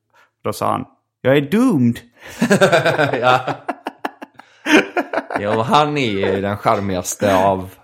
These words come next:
Speaker 1: Ja, ja, ja.
Speaker 2: alla komiker, liksom.
Speaker 1: Absolut. Han, jag skulle säga att hans stand-up bygger på nittioåtta procent charm.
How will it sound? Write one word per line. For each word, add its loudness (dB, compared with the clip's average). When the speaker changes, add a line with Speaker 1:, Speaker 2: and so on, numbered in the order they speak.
Speaker 1:
Ja, 4
ja, 4
ja. -2
Speaker 2:
alla 2
komiker, -4
liksom. 4
Speaker 1:
Absolut. 0
Han, 0
jag 0
skulle -8
säga 2
att -6
hans 0
stand-up 0
bygger -2
på -8
nittioåtta -2
procent -2
charm. 2